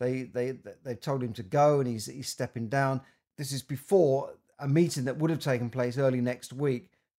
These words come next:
to officially remove him as, uh, the, the, the leader of the, the party and prime minister by the, what's called the nineteen twenty-two committee, which is a committee of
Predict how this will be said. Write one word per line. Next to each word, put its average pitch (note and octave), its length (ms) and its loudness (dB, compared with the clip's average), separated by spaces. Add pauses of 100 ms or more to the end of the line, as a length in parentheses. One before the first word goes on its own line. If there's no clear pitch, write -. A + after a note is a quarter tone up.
to C3+ 80 -2
officially C3 480 -4
remove B2 420 0
him A#2+ 240 -4 (140)
as, A#2+ 360 -10 (420)
uh, A#2 240 -4
the, A2 260 -10
the, B2+ 220 -8
the C3+ 100 -6
leader C3 420 2
of G#2 160 -4
the, A#2+ 200 -6
the - 100 -16
party B2 400 -4
and A2+ 140 -8
prime B2 220 -2
minister C3+ 360 -2
by A2+ 260 -2
the, A2+ 180 -6
what's A#2+ 200 -10
called A#2 200 -12
the A#2+ 60 -6
nineteen A#2 380 -6
twenty-two A#2+ 560 -2
committee, A2 340 -6
which A2+ 140 -12
is - 80 -12
a A2 40 -10
committee C3+ 420 -4
of G2+ 100 -8